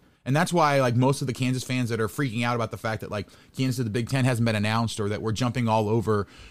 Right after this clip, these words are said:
you know, rumors of, of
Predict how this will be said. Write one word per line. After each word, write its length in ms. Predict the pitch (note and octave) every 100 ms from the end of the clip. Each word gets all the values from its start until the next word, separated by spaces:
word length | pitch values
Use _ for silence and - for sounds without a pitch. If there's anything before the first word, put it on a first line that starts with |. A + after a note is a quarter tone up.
| -
you 100 | A#2
know, 140 | G#2+
rumors 760 | G2+ C3+ A2+ D3 D3 C#3 C3+ A2+ -
of, 480 | B2 A2+ A2 G#2 - - _ _ -
of 360 | B2+ A#2 G2